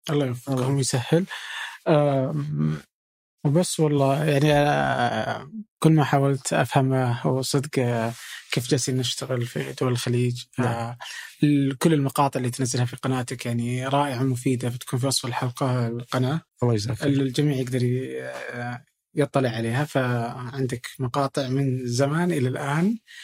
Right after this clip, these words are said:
Speaker 1: و
Speaker 2: من، آه، من ألفين وخمستاش إلى ألفين وعشرين كنا.
Speaker 1: مم.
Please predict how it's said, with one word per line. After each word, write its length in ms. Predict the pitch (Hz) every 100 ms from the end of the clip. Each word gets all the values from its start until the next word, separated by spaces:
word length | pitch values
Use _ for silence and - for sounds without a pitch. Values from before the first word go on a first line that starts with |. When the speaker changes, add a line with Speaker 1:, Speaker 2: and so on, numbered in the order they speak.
| - - -
Speaker 1:
و 400 | 139 139 147 175 -
Speaker 2:
من، 360 | 135 165 180
آه، 440 | 175 165 165 160 180 _ _ _ _ _ -
من 200 | 131 160
ألفين 360 | 165 160 170 165
وخمستاش 680 | 143 147 131 190 190 165
إلى 260 | 156 151 139
ألفين 480 | 135 160 170 170 160
وعشرين 880 | 131 120 120 117 117 - 139 113
كنا. 280 | 98 - 127
Speaker 1:
مم. 260 | 143 127